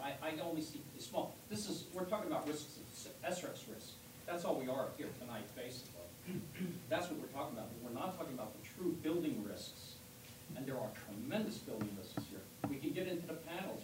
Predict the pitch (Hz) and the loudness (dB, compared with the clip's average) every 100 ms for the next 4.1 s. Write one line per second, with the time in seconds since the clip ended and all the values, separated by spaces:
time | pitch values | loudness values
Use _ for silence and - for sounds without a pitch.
0 | 120 117 147 175 151 170 123 123 - - | -2 0 2 4 2 2 0 0 -4 -6
1 | 131 127 151 147 147 151 - - - - | -2 0 4 4 6 4 4 -6 -12 -12
2 | - - - - - - 127 127 143 135 | -12 -12 -12 -12 -12 -4 -4 0 4 4
3 | 135 123 123 127 139 196 190 170 170 226 | 4 0 2 2 4 4 4 4 6 4
4 | - | 4